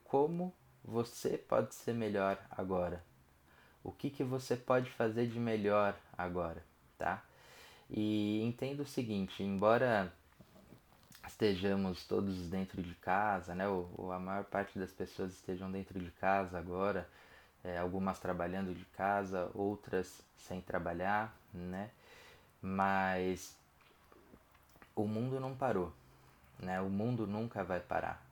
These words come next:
o planeta Terra nunca vai parar, né? O que parou foi a vida como a gente conhece, né? Mas o, o mundo ele tá se transformando, as coisas tão se transformando, né? E quando tudo isso acabar,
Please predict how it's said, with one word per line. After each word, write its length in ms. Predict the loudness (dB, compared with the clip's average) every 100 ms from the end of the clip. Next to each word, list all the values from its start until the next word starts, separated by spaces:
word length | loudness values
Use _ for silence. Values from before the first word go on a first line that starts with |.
| -20
o 40 | -8
planeta 420 | -4 -4 -2 -4
Terra 420 | -2 -2 -2 -2
nunca 320 | -6 -6 -4
vai 140 | -4 -6
parar, 400 | -8 -8 -8 -14 -20 -20 -20 -20 -20 -20 -20 -10
né? 340 | -6 -2 0
O 140 | 0 -2
que 120 | -6
parou 460 | -2 6 6 8 4
foi 260 | 4 2 2
a 100 | 2
vida 340 | 0 0 0
como 260 | 0 -2 0
a 100 | 0
gente 360 | -2 -4 -4
conhece, 600 | -6 -4 -2 -2 -4 -14 -20 -20 -20 -20 -20 -20 -16
né? 220 | -8 -4 -2
Mas 480 | 0 0 0 -2
o, 540 | 0 2 2 0 -2 -6 -10
o 120 | -6 -4
mundo 340 | -2 -2 0
ele 140 | 0
tá 200 | -2 -4
se 120 | -6 -4
transformando, 840 | -2 -2 -2 -4 -2 -2 0 -2
as 100 | -4
coisas 480 | 0 2 4 2 -2
tão 180 | -4 -4
se 120 | -4
transformando, 800 | -6 -4 -4 -2 -4 -6 -10 -6
né? 140 | -2
E 40 | -2
quando 300 | 0 -2 -2
tudo 300 | -4 -4 -2
isso 200 | -2 -4
acabar, 640 | 0 0 4 4 2 -4